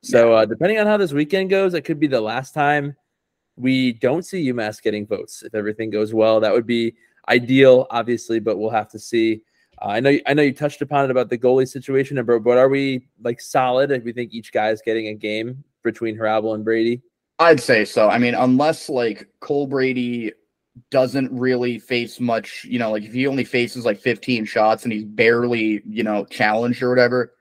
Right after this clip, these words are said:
Speaker 2: which I doubt is gonna happen against a very skilled Michigan team, I think he's gonna have his work cut out for him. So I'm almost certain that we're gonna split time, you know, fifty-fifty between those two. But obviously anything can happen, you know what I mean? If he ends up getting a shutout off of, like, forty saves,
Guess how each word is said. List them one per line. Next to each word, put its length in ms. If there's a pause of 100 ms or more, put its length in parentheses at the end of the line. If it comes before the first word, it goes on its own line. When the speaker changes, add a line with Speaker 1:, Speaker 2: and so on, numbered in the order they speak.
(160)
Speaker 2:
which 160
I 160 (120)
doubt 320
is 120
gonna 200
happen 340
against 240
a 60
very 220
skilled 400
Michigan 400
team, 340 (260)
I 80
think 180
he's 100
gonna 160
have 160
his 80
work 260
cut 140
out 200
for 200
him. 100
So 340 (380)
I'm 140
almost 300
certain 300
that 120
we're 80
gonna 160
split 280
time, 500
you 120
know, 160
fifty-fifty 600
between 300
those 220
two. 280 (560)
But 260 (260)
obviously 420
anything 320
can 100
happen, 360
you 80
know 80
what 80
I 60
mean? 260
If 160
he 120
ends 140
up 100
getting 240
a 40
shutout 460
off 180
of, 40
like, 140
forty 280
saves, 480